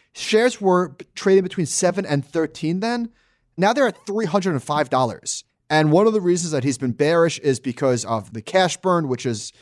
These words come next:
has been a story, an issue the entire run-up. And here's a quote from him, which is really s-, just, wow. "Instead of being a broken record, we like to think of our bear thesis as more of a broken clock.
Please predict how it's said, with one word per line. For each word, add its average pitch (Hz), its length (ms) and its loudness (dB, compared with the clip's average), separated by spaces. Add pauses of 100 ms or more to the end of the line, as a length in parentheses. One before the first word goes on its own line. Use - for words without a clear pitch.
(300)
has 143 220 0
been 135 100 -8
a 127 40 -4
story, 127 600 0
an 123 100 -6
issue 131 220 -2
the 110 100 -6
entire 156 460 -2
run-up. 123 500 -2 (520)
And 143 200 0
here's 208 240 4
a 202 40 -8
quote 151 260 0
from 120 140 -10
him, 95 280 -12 (280)
which 127 180 -6
is 127 240 -2
really 156 240 -2
s-, - 180 -8
just, - 280 -12 (720)
wow. 110 260 -12 (800)
"Instead 220 340 2
of 226 100 -2
being 220 180 2
a - 60 2
broken 170 300 2
record, 127 420 0 (380)
we 143 160 4
like 185 160 4
to - 60 -20
think 170 200 -4
of 156 80 0
our 135 140 4
bear 147 280 2
thesis 147 460 -2
as 127 180 -6
more 139 200 4
of 127 60 -2
a 127 60 2
broken 139 380 -2
clock. 110 460 -4